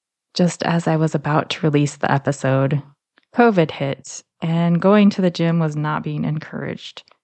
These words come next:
So I decided to hold off on releasing the episode. In the summer of twenty twenty-one, I was going to reach out to Laura to see if she thought it would be a good time to share the episode.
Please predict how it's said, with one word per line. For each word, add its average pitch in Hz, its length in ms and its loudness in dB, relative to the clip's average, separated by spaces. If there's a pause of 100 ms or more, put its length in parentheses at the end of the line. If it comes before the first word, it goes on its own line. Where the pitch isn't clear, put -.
(280)
So 170 360 2
I 170 160 2
decided 170 580 -2
to 175 100 -2
hold 156 300 -2
off 147 500 0
on 147 280 -2
releasing 143 560 -4
the 143 120 -6
episode. 139 680 -6 (1600)
In 190 80 6
the 190 80 6
summer 180 520 2
of 160 260 -4
twenty 170 340 -2
twenty-one, 156 720 -2 (380)
I 190 80 0
was 190 140 0
going 214 220 4
to 202 40 4
reach 185 260 -2
out 160 300 -2
to 160 360 -4
Laura 151 500 -2
to 175 120 -6
see 190 220 -6
if 196 240 -4
she - 220 -6
thought 170 280 -2
it 160 80 -4
would 160 140 -4
be 156 160 -6
a 151 80 -4
good 160 240 -6
time 151 540 -6
to 160 100 -8
share 143 300 -6
the 143 120 -6
episode. 135 720 -6